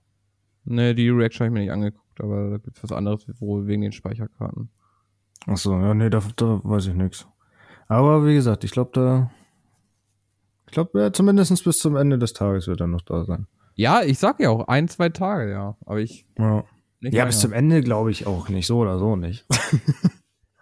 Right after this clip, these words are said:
Speaker 1: Und ganz ehrlich, ich hab Jaschas Move jetzt nicht so wirklich gefühlt, dass er seine ganzen Sachen jetzt erst vergraben hat.
Speaker 2: Der, ich bin auch, als ich das gesehen habe, bin ich auch so ein bisschen hier so, "Was machst du?" Ich hab das sogar so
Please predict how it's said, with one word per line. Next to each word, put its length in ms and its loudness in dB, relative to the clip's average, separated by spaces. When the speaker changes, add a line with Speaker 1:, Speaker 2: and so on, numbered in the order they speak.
Speaker 1:
Und 160 0
ganz 220 0
ehrlich, 480 0
ich 220 -2
hab 120 0
Jaschas 560 0
Move 280 -4
jetzt 140 -4
nicht 140 -10
so 140 -8
wirklich 280 -4
gefühlt, 600 2
dass 140 4
er 60 0
seine 220 4
ganzen 400 0
Sachen 220 2
jetzt 160 0
erst 220 2
vergraben 540 2
hat. 300 -4
Speaker 2:
Der, 180 4
ich 160 -2
bin 140 2
auch, 400 0
als 220 0
ich 100 2
das 160 0
gesehen 340 2
habe, 220 4
bin 100 4
ich 140 4
auch 120 4
so 120 0
ein 80 2
bisschen 420 2
hier 340 4
so, 240 2
"Was 560 2
machst 960 2
du?" 280 4
Ich 160 2
hab 140 -2
das 160 0
sogar 240 4
so 240 4